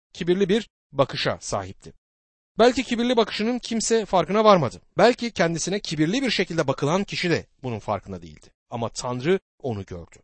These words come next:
Tanrı bunun bir günah olduğunu söyler. Tanrı'nın gözünde bu gidip sarhoş olmak kadar günahtır. Biri en az öteki kadar kötüdür ama biz onları bu şekilde ölçmeyiz. Bir tanesinin çok kötü olduğunu ama diğerinin pek önemi olmadığını düşünüp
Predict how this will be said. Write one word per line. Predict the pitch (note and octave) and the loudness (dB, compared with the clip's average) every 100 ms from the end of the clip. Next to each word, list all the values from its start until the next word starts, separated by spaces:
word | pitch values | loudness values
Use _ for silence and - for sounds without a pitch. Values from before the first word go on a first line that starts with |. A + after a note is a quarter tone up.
| _ _ _ _ - | _ _ _ _ 0
Tanrı | E3+ F#3 B3 | 6 6 6
bunun | A3+ B3 | 4 2
bir | A3 | -2
günah | F3+ F#3 G3+ - - | -2 0 0 -2 -2
olduğunu | C#3 B2 B2+ | -2 0 -4
söyler. | B2 G2 D#2+ - - _ - | -6 -10 -12 -18 -20 _ -4
Tanrı'nın | C3 C#3+ G3 | 0 0 0
gözünde | C3+ G#2+ G2+ | -2 -4 -6
bu | D3 | -8
gidip | C3 D3+ - _ - | -4 -4 -4 _ -6
sarhoş | - B2+ A#2 G3 - | -2 -2 0 -2 -2
olmak | A2 G2+ F#2 | -10 -8 -8
kadar | - G2+ - | -8 -8 -10
günahtır. | F2 - - - _ _ _ - | -18 -18 -20 -20 _ _ _ 0
Biri | F#3 | 0
en | A#3 F#3+ A#3 C4 B3 | 0 2 2 2 -2
az | E3 F#3+ F#3 | 0 0 0
öteki | - F3+ | -8 -10
kadar | - F3 F#3 | -4 -2 -2
kötüdür | - E3 G3+ - - | -4 -6 -4 -4 -4
ama | B2+ G#2+ B2 | -4 -6 -4
biz | G#3 C4 | -4 -2
onları | - C3+ A#2 C#3+ F3+ _ - | -4 -4 0 0 0 _ -10
bu | G3 | -6
şekilde | - A#2 G2+ G2+ | -6 -6 -6 -8
ölçmeyiz. | F2 - F2 - - _ _ | -8 -14 -18 -18 -20 _ _
Bir | F#3 A3 | -4 0
tanesinin | F3 D3 C#3 E3+ | 0 -2 -4 -8
çok | - G3 | -6 -8
kötü | - B2 | -8 -8
olduğunu | G#2 F#2 F#2+ C#3 G#3+ _ - | -8 -8 -8 -2 -2 _ 0
ama | D#3 D#3+ | 4 4
diğerinin | D#3 F3+ C3+ A3 | 4 2 4 0
pek | G#3 - D#3 | 0 -2 0
önemi | D3+ F3+ A#3 _ _ | 2 4 2 _ _
olmadığını | G3 C4 A3 C3 B2 F#2+ - _ - | 6 8 8 2 2 -2 -8 _ -12
düşünüp | B2+ C#3+ | -6 -2